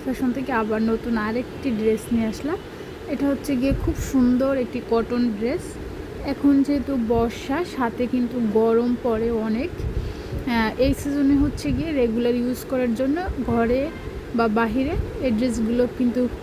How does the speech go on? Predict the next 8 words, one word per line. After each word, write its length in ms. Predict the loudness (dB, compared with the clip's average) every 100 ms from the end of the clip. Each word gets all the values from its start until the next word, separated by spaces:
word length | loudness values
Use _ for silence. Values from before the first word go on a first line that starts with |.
| -4
এই 140 | 0 0
সময় 400 | 2 2 4 2
উপযোগী 540 | 0 0 0 0 0 -2 -4 -12 -12 -12 -12 -12 -12 -10 -10 -10 -10 -10 -8 0
এবং 200 | 2 4 2
খুবই 260 | 2 2 2
রিজনেবল 640 | 4 2 4 2 2 0 -2 -4 -2
প্রাইজের 460 | 0 2 2 2
ভিতরে 360 | 0 0 0 -2